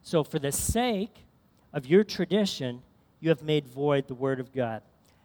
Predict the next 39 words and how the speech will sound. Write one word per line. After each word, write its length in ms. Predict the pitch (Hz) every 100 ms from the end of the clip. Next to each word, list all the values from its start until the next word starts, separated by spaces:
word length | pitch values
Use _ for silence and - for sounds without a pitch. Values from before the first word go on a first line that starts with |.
| _
And 120 | 151
then 120 | 156
Jesus 400 | 165 196 196 180
tells 240 | - 185 156
the 80 | 156
scribes 320 | - 165 160
and 80 | -
Pharisees, 480 | 165 160 - 147
"You 100 | 147
hypocrites, 840 | 160 196 185 196 220 247 - - - _ _ - _ _ _
well 200 | 185 220
did 160 | 220
Isaiah 440 | 208 190 175 180 170
prophesy 520 | - 165 160 156 165
of 180 | 147 139
you 180 | 151 143
when 140 | 143
he 80 | 135
said, 260 | - 135 - -
'This 220 | 180 180
people 400 | - 185 175 160
honors 460 | - 160 180 185 185
me 160 | 170 160
with 260 | 147 165
their 160 | 170 151
lips, 440 | 131 131 127 - - _ _ -
but 160 | 147
their 140 | 135 120
heart 420 | - 156 156 151
is 160 | 143 131
far 320 | - 143 139
from 340 | 127 147 135 123
me. 180 | 117 - _ _ -
In 180 | 165 151
vain 640 | 127 165 165 135 127 120 - _ _ _
do 180 | 135 131
they 180 | 131 127
worship 540 | 120 131 131 135 -
me.'" 180 | 117